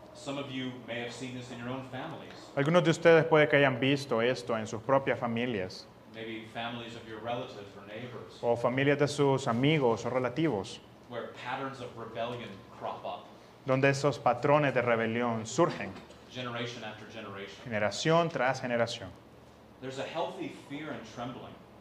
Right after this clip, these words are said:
Speaker 2: Hay cierto miedo, por decir así, eh, saludable,
Speaker 1: that should come upon us when we read this command.
Speaker 2: que debería de venir con nosotros cuando leemos este mandamiento.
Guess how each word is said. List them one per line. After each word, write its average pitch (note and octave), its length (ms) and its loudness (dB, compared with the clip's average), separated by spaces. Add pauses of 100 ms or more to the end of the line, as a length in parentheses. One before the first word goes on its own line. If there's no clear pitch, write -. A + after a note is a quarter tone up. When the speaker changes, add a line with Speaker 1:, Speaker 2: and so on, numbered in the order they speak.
(380)
Speaker 2:
Hay F#3 200 10
cierto D#3+ 680 8
miedo, B2+ 600 0
por G2+ 140 -2
decir G#2 280 -4
así, F#2+ 440 -6 (640)
eh, F#2+ 360 0
saludable, B2+ 720 8 (920)
Speaker 1:
that C3 120 -12
should - 200 -10
come C3 160 -6
upon A2+ 380 -6
us - 180 -16
when G#2+ 140 -14
we G#2 80 -16 (100)
read G#2 200 -14
this G2+ 160 -16
command. F2 360 -18 (600)
Speaker 2:
que A#2+ 280 2
debería C3+ 840 6
de C3+ 100 6
venir C#3 360 4
con B2+ 160 2
nosotros A2 680 -2
cuando C#3 580 6
leemos A2 420 0
este A2 180 -4
mandamiento. A2 640 2